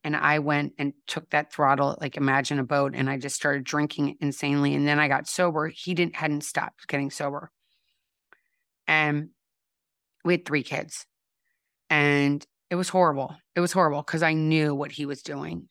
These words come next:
Now, even if you get divorced, that person is still in your life, especially if you have children. They're not disappearing. I'm sorry. You can say, "Oh, I'm gonna get divorced," and magically they disappear. They do not disappear. They are still in your life.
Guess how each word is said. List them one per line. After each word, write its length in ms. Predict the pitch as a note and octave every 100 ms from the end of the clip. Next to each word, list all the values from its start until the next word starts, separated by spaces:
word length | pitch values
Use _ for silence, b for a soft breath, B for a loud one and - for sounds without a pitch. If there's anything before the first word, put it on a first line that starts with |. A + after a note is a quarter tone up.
| -
Now, 280 | F3+ F3 - _ _
even 260 | G#3+ A#3 B3+
if 200 | B3 -
you 60 |
get 220 | E3 D#3 -
divorced, 540 | C#3 C#3+ D#3 - -
that 200 | D#3+ -
person 360 | D#3+ D#3+ - D#3
is 100 | C#3
still 200 | - D3
in 80 |
your 100 | C#3+
life, 220 | C#3 C3+ -
especially 420 | - D3 - D3
if 100 | -
you 60 |
have 100 | C#3
children. 380 | - B2 A2 -
They're 120 | - F3+
not 240 | G3+ G3+
disappearing. 600 | E3+ - - D#3+ D3+ C#3
I'm 120 | C#3+
sorry. 400 | - D3+ D3+ D#3+
You 120 | D#3+
can 140 | D#3+ D#3+
say, 240 | - D3+
"Oh, 100 | F#3
I'm 80 | B3
gonna 100 | A#3+
get 160 | F#3 G3+
divorced," 420 | F3 G#3 F#3 -
and 160 | F3+ F3
magically 380 | E3+ F3 F#3+
they 160 | E3 F3+
disappear. 440 | E3 - - - -
They 100 | G#3+
do 160 | A#3+
not 360 | A#3 G#3 G#3 B3+ - - _
disappear. 580 | G3+ - A#3 G#3+ D#3+ - _ _ _
They 120 | A3+
are 80 | A3+
still 540 | G#3 - - A#3+ A#3+ B3+ -
in 120 | A3
your 100 | G#3+
life. 300 | G#3 E3+